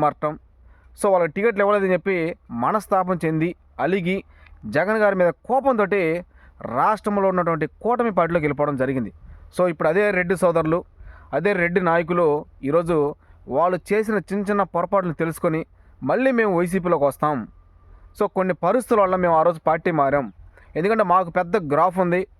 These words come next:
ఈ నెల్లూరు జిల్లాలో మాకు మంచి గుర్తింపు ఉంది, అయినా సరే కొన్ని సందర్భాల వల్ల జగన్ గారు మాకు ఎమ్మెల్యే టికెట్ ఇవ్వలేదు, ఎంపీ టికెట్ ఇవ్వలేదు, చివరికి పార్టీ కోసం మేము కష్టపడితే మాకు మినిస్టర్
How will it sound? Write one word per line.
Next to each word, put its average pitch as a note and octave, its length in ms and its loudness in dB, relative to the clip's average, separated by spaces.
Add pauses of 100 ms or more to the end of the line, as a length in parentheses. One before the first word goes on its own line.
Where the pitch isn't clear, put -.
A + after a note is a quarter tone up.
(160)
ఈ G3 40 0 (120)
నెల్లూరు G3+ 320 2
జిల్లాలో F#3+ 300 4 (440)
మాకు E3+ 240 0
మంచి G3 200 0 (120)
గుర్తింపు F#3 400 0
ఉంది, B2+ 140 -4 (380)
అయినా A#3+ 220 2 (120)
సరే G#3+ 140 2 (100)
కొన్ని F#3 200 0
సందర్భాల F#3+ 380 2
వల్ల E3+ 120 2 (720)
జగన్ G3 280 2
గారు G3 220 2
మాకు D3+ 180 0
ఎమ్మెల్యే F#3 320 0
టికెట్ D3 260 -2
ఇవ్వలేదు, C3+ 320 0 (520)
ఎంపీ A3 240 0 (120)
టికెట్ F3 280 0
ఇవ్వలేదు, D3 320 0 (400)
చివరికి G#3 280 0 (100)
పార్టీ G#3 320 0
కోసం G3 240 -2
మేము E3+ 100 -2 (120)
కష్టపడితే G#3 480 0 (560)
మాకు D3+ 160 -2 (120)
మినిస్టర్ G3 340 -2